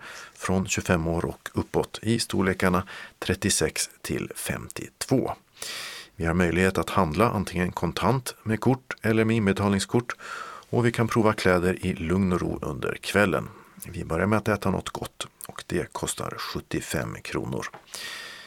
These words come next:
Vill du ha en trevlig kväll så anmäl dig till kansliet, telefon tjugofem, noll fem, fyrtio,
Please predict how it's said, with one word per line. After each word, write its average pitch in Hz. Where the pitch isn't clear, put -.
Vill -
du 98
ha 107
en 110
trevlig 117
kväll 143
så -
anmäl 104
dig 107
till 87
kansliet, 101
telefon 87
tjugofem, 95
noll 95
fem, 92
fyrtio, 92